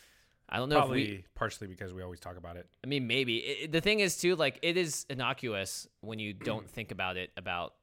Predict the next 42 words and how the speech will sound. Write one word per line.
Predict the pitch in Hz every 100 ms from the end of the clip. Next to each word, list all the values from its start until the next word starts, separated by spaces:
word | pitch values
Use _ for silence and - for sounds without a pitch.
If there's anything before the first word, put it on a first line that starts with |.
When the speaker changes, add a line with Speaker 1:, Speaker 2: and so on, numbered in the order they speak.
| -
Speaker 1:
the | 101
fact | 101 104 95
that | 101
it | 92 101
does | 101 95
work | 95 92
in | 92
every | 85 85
deck, | 82
and | 92
it | 85
makes | 90 -
every | 87 90
deck | 82 82 - _ _ -
so | - 131 139 135
much | 110 107 -
better. | 92 82 69 - _ _ _ _ _ _ _ _ _
Giving | 185 220 247
cards | 202 190
flash | - 131 131 -
is | 98
absurd. | 90 - - 76 50 - - _ _ _ -
Speaker 2:
There | 196
are | 175
certain | - 220 143
cards | 123 147 120 101
where | 104 107 101 98 95 - _ _
they | 135 135
just | 123
shouldn't | - 120 98
have | 95
flash | - 104 98 -
because | 107 101 95
of |
the, | 90
what | 90 104 101
they | 101
do | 92 110 110 92 90
Speaker 1:
Yeah, | 170 104
exactly. | 101 120 120 80 62 98 _ -
Speaker 2:
is | 110 98
just, | 117 101